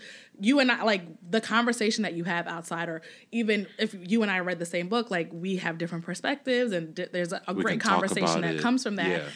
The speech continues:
Speaker 1: And that is something that would be important to me to share with you.
Speaker 2: Yeah, for
Speaker 1: So.
Speaker 2: sure.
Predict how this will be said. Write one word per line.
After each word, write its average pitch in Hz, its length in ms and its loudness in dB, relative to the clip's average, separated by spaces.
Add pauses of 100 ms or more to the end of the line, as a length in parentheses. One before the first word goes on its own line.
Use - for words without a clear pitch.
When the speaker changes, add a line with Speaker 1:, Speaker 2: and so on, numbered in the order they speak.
(120)
Speaker 1:
And 220 200 4
that 226 180 8
is 226 100 4
something 208 300 -2
that 165 340 -2
would 170 180 -4
be 170 160 -6
important 160 500 -8
to 170 100 -8
me 170 160 -8
to 170 140 -10
share - 260 -8
with - 240 -12
you. - 140 -14 (100)
Speaker 2:
Yeah, 90 260 6
for - 160 -2
Speaker 1:
So. - 140 0
Speaker 2:
sure. 71 180 -4